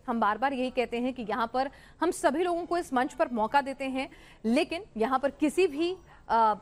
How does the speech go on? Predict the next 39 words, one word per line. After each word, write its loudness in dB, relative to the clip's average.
صورتحال 0
میں -2
ہم -2
اسلام -2
کو، 0
پیغمبر -4
صاحب -4
کو -4
یا 2
کسی 2
بھی 4
دھرم -8
کو، -20
یہاں 4
پر -6
اس -8
کے -2
سمان -4
کو -6
یا 0
اس -4
کے -6
ماننے -2
والوں -2
کی -2
آستھاؤں -2
کو -8
ٹھیس -4
نہیں -4
پہنچانا -6
چاہتے، -4
لیکن -2
سبھی 0
کے -2
ویو -4
پوائنٹ -4
رکھنے -4
کا -4
موقع -4